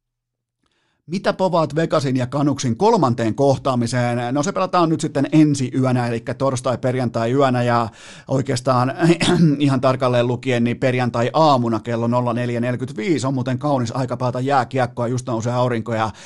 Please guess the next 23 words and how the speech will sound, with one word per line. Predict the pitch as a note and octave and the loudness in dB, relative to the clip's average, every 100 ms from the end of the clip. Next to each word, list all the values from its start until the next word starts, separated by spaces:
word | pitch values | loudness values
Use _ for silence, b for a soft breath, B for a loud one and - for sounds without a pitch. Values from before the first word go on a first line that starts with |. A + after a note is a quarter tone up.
| B B | B B
tuottaja | C3+ B2 A#2 | -4 -2 -4
Kopeki | C3 B2 A#2 A2 | -2 -4 -4 -6
alkaa | G#2 G#2+ | -4 -2
vähän | A2+ A2 | -2 -2
heiluttaa | A#2 A#2 - A2+ | -2 -4 -4 -2
häntä | B2+ A#2 | 0 -2
siihen, | A2 A#2 G#2+ | -2 -4 -4
häntää | B2 F3+ E3+ C#3+ | -2 -2 0 0
siihen | B2+ C#3+ B2+ | 0 0 0
malliin, | A#2 A2 | 0 -2
että | A2 - | -6 -8
pitäisiköhän | A#2 A#2 A#2 C3 F#3+ F#3 F#3+ | -8 -8 -8 -8 -6 -4 -4
lähteä | G#3+ - G3 F#3+ | -6 -4 -6 -4
aamukuselle, | G3+ G3+ E3+ D#3 E3 D#3+ | -4 -2 -2 -4 -4 -2
mutta | C3+ B2+ | -2 -2
mä | C3+ | -2
jotenkin | D3 D3+ C3 | 0 0 0
yritän | B2 A2+ A2+ | 0 0 0
vielä | A#2+ A2 B B B B - | 2 0 B B B B -2
toistaiseksi | D#3 D#3 C3 B2+ A2+ A#2 - - | 2 2 2 -2 -4 -4 -8 -4
feidata | C3+ A#2+ A2 A2+ | -2 0 -2 0
nää | A2 B2+ A#2+ A2+ G2+ b b - | 2 2 2 2 -2 b b -4
heräämiset, | C3+ C3 A#2+ A2 A2 G#2+ G#2+ - | 0 2 2 2 -2 -4 -6 -10